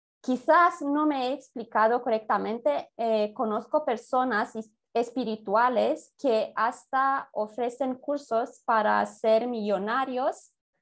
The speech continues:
pero ellos no lo son. Entos-, entonces,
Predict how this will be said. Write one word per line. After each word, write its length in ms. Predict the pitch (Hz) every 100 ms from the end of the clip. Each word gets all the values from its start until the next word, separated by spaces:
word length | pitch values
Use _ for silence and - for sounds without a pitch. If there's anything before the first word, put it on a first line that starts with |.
| _ _
pero 280 | - 240 233 220
ellos 420 | 254 294 302 294
no 140 | 262
lo 120 | 240
son. 480 | 233 - 226 170 - _
Entos-, 640 | 233 233 - 240 220 220 -
entonces, 960 | 220 220 226 196 180 - 226 - -